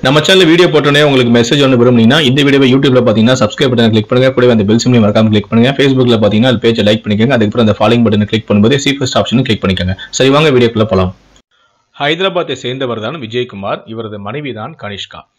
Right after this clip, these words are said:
இவர் தனியார் விமான நிறுவனத்தில் பணிப்பெண்ணாக வேலை செய்து வருகிறார். இந்நிலையில்தான் கணவன் மனைவி இருவருமே சுலபமாக பணம் சம்பாதித்து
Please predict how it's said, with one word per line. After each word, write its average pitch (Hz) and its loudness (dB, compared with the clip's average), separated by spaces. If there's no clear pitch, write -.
இவர் 127 -10
தனியார் 156 -6
விமான 131 -10
நிறுவனத்தில் 117 -12
பணிப்பெண்ணாக 127 -12
வேலை 113 -12
செய்து 107 -18
வருகிறார். 90 -20
இந்நிலையில்தான் 135 -8
கணவன் 170 -8
மனைவி 139 -10
இருவருமே 117 -12
சுலபமாக 147 -10
பணம் 131 -14
சம்பாதித்து 107 -16